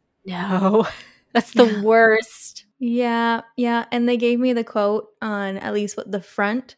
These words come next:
Speaker 2: brakes were gonna be, and it was over five hundred dollars, and I'm like, "I'm gonna guess the back are also over five hundred dollars."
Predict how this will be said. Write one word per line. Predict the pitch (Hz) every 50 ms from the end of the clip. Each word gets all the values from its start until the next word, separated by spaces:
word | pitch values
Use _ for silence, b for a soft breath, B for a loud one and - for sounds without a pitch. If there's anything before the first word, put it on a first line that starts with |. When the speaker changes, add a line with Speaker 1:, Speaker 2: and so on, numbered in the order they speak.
| _
Speaker 2:
brakes | - 240 233 247 240 - -
were | 254 254 233
gonna | 247 247 254
be, | 240 240 262 269 277 285 -
and | - 233 208
it | -
was | - 208 - - 226
over | 226 240 240 - -
five | - - - - 247 -
hundred | 262 254 247 262 254
dollars, | 247 269 277 285 285 262 240 233 220
and | - 233
I'm | 233 226
like, | 226 226 226 226 _ -
"I'm | 226 233 247 269
gonna | 269 302 311 294
guess | 294 - 349 403 403 349 339 - - - - - _
the | 226 208
back | 190 233 247 262 277 277 -
are | 233 202 196 196 - _
also | - - 180 185 190 - 190 185
over | - - - - - 226
five | - - - 226
hundred | 240 247 240 247 233
dollars." | 233 - - - - - 269 269